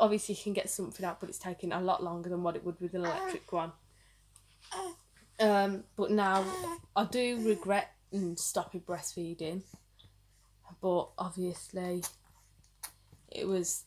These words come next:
the best thing for me at the time. Like, but she's fine with the Aptamil and stuff now. It turned out that, like, all I was doing wrong was that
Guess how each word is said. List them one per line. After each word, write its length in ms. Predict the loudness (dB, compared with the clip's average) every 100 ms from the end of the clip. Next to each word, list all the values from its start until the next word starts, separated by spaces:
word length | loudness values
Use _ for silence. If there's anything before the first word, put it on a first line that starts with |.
| 0
the 100 | 2
best 360 | 2 0 -2
thing 200 | -2 -2
for 440 | -2 0 2 4 2
me 260 | 0 0
at 240 | 0 -2 -2
the 100 | -8
time. 440 | 0 0 0 -4 -8 _ -20 -20 _ _ _
Like, 220 | 4 4 2 -6
but 180 | -4 -2
she's 240 | -2 -4 -2
fine 320 | 0 2 2
with 140 | 0
the 80 | 0
Aptamil 580 | -2 -4 -8 -2 0 0
and 100 | -2
stuff 360 | -6 -8 -4
now. 340 | -2 2 2 0 -4
It 240 | -2 -2 -4 -6
turned 360 | 0 0 2
out 240 | 4 4 4
that, 180 | 0 4
like, 320 | 2 2 0
all 180 | 2 2
I 60 |
was 240 | 2 -2 0
doing 400 | 0 2 -2 -4 _ -4
wrong 440 | 4 6 6 -2
was 180 | -4 -4
that 180 | -4